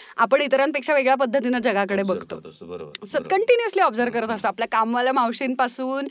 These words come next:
Speaker 1: आपले आई-वडील, आपले मित्रमैत्रिणी, काय चाललंय रस्त्यातलं भांडण हे आपण ज्या पद्धतीनं बघतो आणि दुसऱ्याचे, अ, पाहणारे असतात काही, ते जसे बघतात, त्याच्यात फरक आहे. मला आनंदाचा वाटतो की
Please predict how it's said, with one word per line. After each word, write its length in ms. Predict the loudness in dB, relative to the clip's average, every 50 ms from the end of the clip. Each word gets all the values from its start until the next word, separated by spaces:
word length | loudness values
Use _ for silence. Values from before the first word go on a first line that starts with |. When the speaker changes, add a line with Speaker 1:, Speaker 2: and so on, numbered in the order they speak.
| -12 -16 -20 -6 -4
Speaker 1:
आपले 240 | -4 -4 -2 -4 -4
आई-वडील, 760 | -2 0 0 0 0 0 0 0 0 0 0 0 0 -2 -2
आपले 280 | -2 -2 -2 0 0
मित्रमैत्रिणी, 640 | 0 0 0 0 0 2 2 0 -2 -2 -4 -4 -4
काय 300 | -6 -8 -10 -8 -8 -6
चाललंय 300 | -4 -4 -2 0 0 0
रस्त्यातलं 440 | 0 -2 -2 0 -2 -2 2 0 2
भांडण 400 | 2 4 2 4 4 4 2 2
हे 80 | 2
आपण 340 | 2 2 2 2 0 0 2
ज्या 120 | 0 0 0
पद्धतीनं 440 | 0 0 -2 -2 -2 -2 -2 0
बघतो 400 | 0 0 -2 -2 -6 -10 -10 -10 -14 -20 -20 -20 -20 -20 -14 -6
आणि 160 | -4 -4 -2
दुसऱ्याचे, 500 | -2 -2 -2 0 2 2 2 2 2 0 -2 -2 -2
अ, 300 | 0 0 0 0 -4 -6 -6 -2
पाहणारे 440 | -2 0 0 2 2 2 2 2 2 0 -4 _
असतात 340 | -2 -2 -2 -2 -2 -4 -4 -2 -4
काही, 220 | -4 -4 -4 -6 -8 _ -4
ते 120 | -2 -2
जसे 200 | 0 0 -2 0
बघतात, 300 | 0 -2 -2 -2 -4 -4
त्याच्यात 240 | -4 -2 -2 -2 -2 -2 -2
फरक 100 | -2 -2
आहे. 180 | -2 -4 -8 -12 -14 -20 -20 -20 -20 -20 -20 _ _ _ _ _ _ _
मला 300 | -4 -2 0 0 0 2
आनंदाचा 560 | 4 4 4 4 4 4 4 4 2 0 0
वाटतो 320 | 0 -2 -2 -2 -2 -2 -2
की 180 | -2 -2 -4